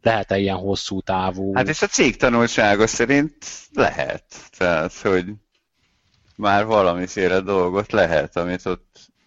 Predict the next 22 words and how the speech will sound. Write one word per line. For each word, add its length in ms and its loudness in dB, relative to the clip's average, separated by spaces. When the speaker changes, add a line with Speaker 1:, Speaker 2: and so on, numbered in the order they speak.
Speaker 2:
megtalálni 1040 -2
a 260 -2
linkek 600 2
között. 540 2
Hát 220 -4
ez, 160 4
ez 260 2
a 60 6
szuper 540 4
szociológia, 920 0
vagy 200 0
én 140 -4
nem 200 -4
tudom, 180 -4
minek 320 -2
lehet 260 -2
nevezni 360 -2
a, 160 0
a 220 2
pszichohistóriát, 1160 2
mert 280 2
hogy 300 2